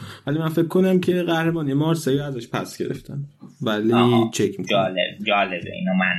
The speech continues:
Speaker 2: نمی‌دونستم.
Speaker 1: آره. خب،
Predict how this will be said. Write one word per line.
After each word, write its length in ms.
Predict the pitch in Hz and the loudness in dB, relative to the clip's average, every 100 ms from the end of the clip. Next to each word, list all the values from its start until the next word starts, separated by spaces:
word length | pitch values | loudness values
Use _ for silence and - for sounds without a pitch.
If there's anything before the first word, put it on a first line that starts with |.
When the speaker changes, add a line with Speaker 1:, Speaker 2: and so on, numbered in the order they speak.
| - | -4
Speaker 2:
نمی‌دونستم. 1160 | - - - - - - _ _ _ - 147 | -6 -12 -16 -18 -18 -20 _ _ _ -12 -4
Speaker 1:
آره. 220 | - 185 143 _ - - - _ _ - | -2 -2 -8 _ -20 -20 -20 _ _ -12
خب، 440 | 143 - 147 135 | -12 -4 0 0